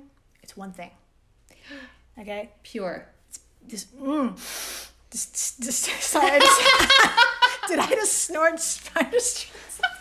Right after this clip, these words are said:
Speaker 1: <laughs> I'm sure I did. I really hope the mic picked that up. <laughs> Oh, God. Um, yeah, so they're made of one thing, and that also makes it super light.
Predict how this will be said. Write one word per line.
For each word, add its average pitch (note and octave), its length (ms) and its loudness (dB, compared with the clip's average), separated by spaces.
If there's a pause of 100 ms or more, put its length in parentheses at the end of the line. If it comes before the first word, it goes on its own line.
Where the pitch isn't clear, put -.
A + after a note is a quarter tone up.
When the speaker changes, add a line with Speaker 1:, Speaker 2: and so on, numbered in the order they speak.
(160)
Speaker 1:
<laughs> - 460 -6
I'm - 100 4
sure A#4 240 6
I D#4+ 40 0
did. F#4+ 400 6 (420)
I D#4 120 8
really E4 280 6
hope C#4+ 180 4
the C#4+ 80 -4
mic C4+ 300 2
picked B3 180 -8
that C#4+ 160 -4
up. A#3+ 340 -2
<laughs> G4 1400 4 (1800)
Oh, C4+ 340 0
God. B3+ 440 0 (460)
Um, C4 540 2
yeah, A3 180 -4 (120)
so A#3+ 460 0 (400)
they're B3+ 120 -2
made D4 160 0
of B3+ 120 -2
one E4+ 260 -6
thing, B3 520 -4 (680)
and B3 140 -4
that C4 80 2
also C#4 300 0
makes C4 240 -4
it A#3+ 100 -12
super G#3+ 420 -8
light. F3+ 500 -14